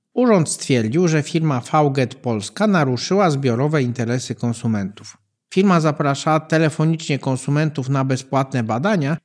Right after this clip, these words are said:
ale nie informowała o handlowym celu spotkania. W trakcie prezentacji uczestnicy byli badani przy użyciu urządzenia A M Scan. Handlowcy, nie będący lekarzami, interpretowali wyniki pseudobadań i diagnozowali choroby.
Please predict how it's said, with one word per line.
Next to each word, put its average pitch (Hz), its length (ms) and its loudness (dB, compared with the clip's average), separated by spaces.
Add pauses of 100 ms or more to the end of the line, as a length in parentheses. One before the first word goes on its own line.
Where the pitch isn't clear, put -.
ale 147 260 2
nie 196 120 6
informowała 139 960 2
o 143 80 0
handlowym 139 680 0
celu 127 280 0
spotkania. 131 680 -2 (300)
W - 80 -18
trakcie 175 400 0
prezentacji 139 840 -2
uczestnicy 147 760 -2
byli 151 260 2
badani 131 500 2
przy 151 220 -6
użyciu 135 480 -2
urządzenia 123 800 -2
A - 160 -2
M 143 300 0 (180)
Scan. - 480 -6 (260)
Handlowcy, 143 680 2
nie 160 140 4
będący 160 560 4
lekarzami, 131 840 0
interpretowali 160 1000 0
wyniki 139 540 0
pseudobadań 131 920 0 (100)
i 165 100 0
diagnozowali 139 840 2
choroby. 113 500 0